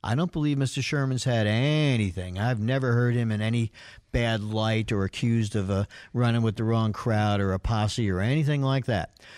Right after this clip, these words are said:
So here's a guy, for his first time in his life, has been handcuffed. He had to spend a little extra time in jail than a lot of folks because on domestic violence cases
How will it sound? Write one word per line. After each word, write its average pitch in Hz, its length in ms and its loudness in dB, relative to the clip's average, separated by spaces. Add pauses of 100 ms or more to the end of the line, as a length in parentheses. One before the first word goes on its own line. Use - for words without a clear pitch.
(120)
So 170 220 0
here's 247 260 2
a 190 60 0
guy, 117 400 2
for 135 200 -2
his 127 120 0
first 151 260 -2
time 131 220 0
in 120 80 2
his 104 180 0
life, 107 260 0
has 107 120 0
been 104 160 0
handcuffed. 117 720 0 (340)
He 143 160 0
had 214 220 2
to 196 40 0
spend 226 360 0
a - 20 2
little 175 260 2
extra 175 320 -4
time 160 340 0
in 123 120 0
jail 151 300 -2
than 117 160 -2
a 107 80 -2
lot 123 200 0
of 131 100 -2
folks 107 300 0
because 117 320 -2
on 113 200 0
domestic 135 600 -2
violence 135 540 -2
cases - 540 -6